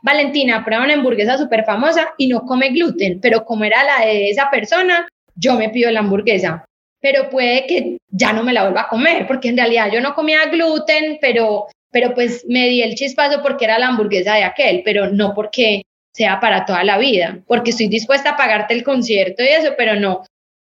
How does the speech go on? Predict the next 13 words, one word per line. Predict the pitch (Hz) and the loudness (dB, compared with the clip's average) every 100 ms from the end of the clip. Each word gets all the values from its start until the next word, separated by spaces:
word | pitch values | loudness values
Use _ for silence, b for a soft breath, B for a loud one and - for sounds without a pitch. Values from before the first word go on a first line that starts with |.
| 214 | -2
a | 233 | -2
cada | 269 254 247 | 0 0 0
mes, | 254 254 233 247 - _ _ _ _ _ _ _ _ | 0 0 0 -4 -8 _ _ _ _ _ _ _ _
eh, | 226 226 202 196 190 180 | -2 2 2 2 0 -2
dañarme | 185 220 208 196 | 2 2 2 0
mi | 220 220 | 0 0
estómago, | - 254 165 156 - - | 2 2 0 -4 -8 -2
¿sí | - | -2
me | 330 | 0
entiendes? | 381 294 226 208 196 | 0 0 0 0 0
Entonces | 233 226 226 285 311 | 0 0 -2 -2 0
ahí | 269 254 247 | 0 0 0
también | 285 311 311 | 0 0 0